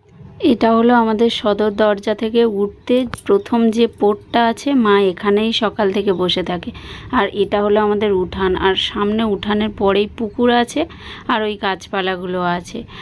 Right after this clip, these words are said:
আর মেন রোড সামনে, তার পাশেই আমাদের বাড়ি। আর উঠান দিয়ে এলে সদর দরজায় প্রথম আমাদের এই পোর্ট, মানে একটু চওড়া দাবা মতো একটা আছে, আর মা এখানেই বসে থাকে সারাদিন।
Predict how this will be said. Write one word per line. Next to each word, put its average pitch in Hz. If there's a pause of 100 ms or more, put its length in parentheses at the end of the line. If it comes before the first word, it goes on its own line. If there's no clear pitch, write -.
(180)
আর 190
মেন 202
রোড 196
সামনে, 214 (440)
তার 190
পাশেই 190
আমাদের 190
বাড়ি। 180 (440)
আর 180
উঠান 180
দিয়ে 208
এলে 196
সদর 190
দরজায় 190
প্রথম 202
আমাদের 190
এই 185 (140)
পোর্ট, 202
মানে 196 (320)
একটু 233
চওড়া 185
দাবা 185
মতো 196
একটা 196
আছে, 190
আর 208
মা 185
এখানেই 202
বসে 185
থাকে 175
সারাদিন। 175